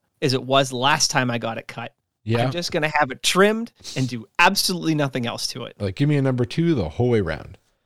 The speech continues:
Speaker 1: Yep. <laughs>
Speaker 2: You can do that at home, man.
Speaker 1: Problem.
Speaker 2: Just have your wife trim up your neck, you'd be fine.
Speaker 1: Yeah, I need an excuse to leave the house.
Speaker 2: Yeah, there you go. Uh, but yeah, speaking of, of actors, Joe, uh,
Speaker 1: Yes,
Speaker 2: you mentioned
Speaker 1: yes.
Speaker 2: something before we recorded. What the, what's going on with Jim Carrey?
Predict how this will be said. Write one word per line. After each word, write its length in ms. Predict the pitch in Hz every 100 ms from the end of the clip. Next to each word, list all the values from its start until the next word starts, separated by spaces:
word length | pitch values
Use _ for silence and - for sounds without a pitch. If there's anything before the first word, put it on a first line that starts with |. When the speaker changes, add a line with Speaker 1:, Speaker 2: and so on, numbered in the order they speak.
| _
Speaker 1:
Yep. 240 | 180 170 -
<laughs> 100 | 208 - 240 - 269 - -
Speaker 2:
You 100 | 247
can 100 | 349
do 80 | 208
that 100 | 123
at 80 | 80
home, 160 | 131
man. 160 | 131 233
Speaker 1:
Problem. 220 | 90 240
Speaker 2:
Just 80 | 240
have 100 | 151
your 100 | 139
wife 220 | 110 120 120
trim 160 | 127
up 100 | 117
your 80 | 104
neck, 240 | 95 104
you'd 80 | 92
be 100 | 85
fine. 380 | 85 - 71 71 _ _ _ _ _
Speaker 1:
Yeah, 360 | 262 277 262 214
I 80 | 170
need 160 | 165 156
an 80 | 135
excuse 360 | - - 135
to 80 | 131
leave 160 | 120 113
the 100 | 113
house. 380 | - 113 120 101
Speaker 2:
Yeah, 100 | 95
there 160 | 80
you 60 | 78
go. 200 | 73 78 - _ _ _
Uh, 180 | - 104
but 140 | 107 143
yeah, 140 | 139
speaking 340 | - 185 180
of, 140 | 180 151
of 200 | 135 139
actors, 420 | 151 180 - 165 143
Joe, 320 | 151 170 185 _ _ _ _ _ -
uh, 80 | 113
Speaker 1:
Yes, 360 | - - 123
Speaker 2:
you 120 | 190
mentioned 320 | 339 - 143 160
Speaker 1:
yes. 80 |
Speaker 2:
something 280 | 147 160 160
before 240 | 147 - 156
we 60 |
recorded. 320 | 139 - 143 107
What 140 | 165
the, 60 | -
what's 200 | 185 -
going 160 | 202
on 60 | 190
with 100 | 156
Jim 160 | 170
Carrey? 400 | 156 170 135 -